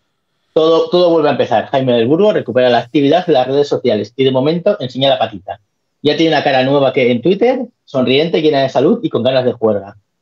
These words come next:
Zarzuela no ha destruido a Jaime del Burgo, solo lo ha adiestrado. Le ha permitido mantener un canal de comunicación entre su ego y la opinión pública mundial, con una novedad importante. Ahora todo el mundo puede comentar su, su Twitter.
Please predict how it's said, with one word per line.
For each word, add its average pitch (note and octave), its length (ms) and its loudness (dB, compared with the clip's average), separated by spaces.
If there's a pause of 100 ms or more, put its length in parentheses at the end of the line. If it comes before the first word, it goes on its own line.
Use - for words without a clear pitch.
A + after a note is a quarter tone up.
(200)
Zarzuela F3 400 2
no F#3+ 100 0
ha E3 80 2
destruido D3 380 2
a B2 40 0
Jaime B2+ 240 0
del A#2 120 2
Burgo, G#2 240 -4
solo G#2+ 240 0
lo A2+ 80 2
ha - 60 2
adiestrado. F#2+ 580 -4 (420)
Le C3+ 120 2
ha D3+ 60 0
permitido D#3 460 2
mantener B2+ 500 0
un D#3+ 80 -2
canal C#3+ 240 0
de C#3+ 120 -4
comunicación D#3+ 560 -2
entre B2+ 240 -2
su C#3+ 160 0
ego G3 320 0
y D3 80 -2
la C3+ 100 2
opinión C#3 360 -2
pública E3 440 0
mundial, G#2 460 -2 (280)
con C3+ 140 0
una D3 180 0
novedad C3+ 300 0
importante. A2 640 -4 (560)
Ahora C#3 260 2
todo D3+ 160 2
el C#3 80 0
mundo D#3+ 300 2
puede C#3+ 220 2
comentar B2+ 420 0
su, G#2+ 220 -6 (100)
su A#2 180 -4
Twitter. G2+ 440 -6